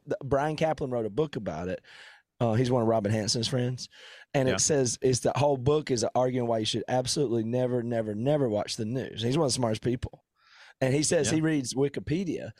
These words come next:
Speaker 1: because if it has time to get to Wikipedia and then it's filtered, all that emotion is gone. It's just,
Speaker 2: Right.
Speaker 1: and it's not that far behind. He goes, it doesn't,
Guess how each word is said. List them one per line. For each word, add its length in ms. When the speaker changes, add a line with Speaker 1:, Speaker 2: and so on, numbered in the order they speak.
Speaker 1:
because 360
if 140
it 40
has 160
time 240
to 60
get 160
to 40
Wikipedia 720
and 160
then 80
it's 140
filtered, 500
all 220
that 260
emotion 560
is 140
gone. 420
It's 160
just, 460
Speaker 2:
Right. 180
Speaker 1:
and 140
it's 140
not 180
that 180
far 160
behind. 460
He 80
goes, 300
it 40
doesn't, 420